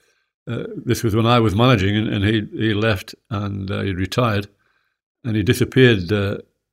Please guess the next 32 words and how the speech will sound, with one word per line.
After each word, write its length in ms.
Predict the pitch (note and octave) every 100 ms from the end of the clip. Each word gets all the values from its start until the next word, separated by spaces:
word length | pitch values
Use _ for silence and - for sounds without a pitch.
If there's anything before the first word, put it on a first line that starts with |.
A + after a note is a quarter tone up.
| _
sometime. 580 | _ A2+ G2 A2 G#2 G2+
Alan 260 | A2+ A2+ G2+
Hill 200 | G2+ A#2
and 100 | G#2
I 160 | G2+ G2
were 180 | G2
up 120 | A2 A2
there 160 | G2+
singing. 320 | - A2+ G#2+ G2+
We 60 |
just 160 | G2+ G#2+
went 120 | A2
up 80 | F#2+
for 140 | G#2+
a 40 | G2
cup 160 | - A#2
of 100 | -
tea 200 | A#2+ A2+
with 100 | G2
him, 140 | A2+ _ _ _ _ _ _ _
and 100 | A2
he 80 | G#2
came 300 | - A#2 G#2+
back 160 | A2 -
with 160 | G#2+
a, 160 | A2 A2+
with, 200 | A2+ B2
he'd 140 | A#2 -
found 200 | A#2 A2
a 60 |
guitar 400 | G2 G2+ C3+ C#3+
somewhere, 440 | - A#2 G#2 G2+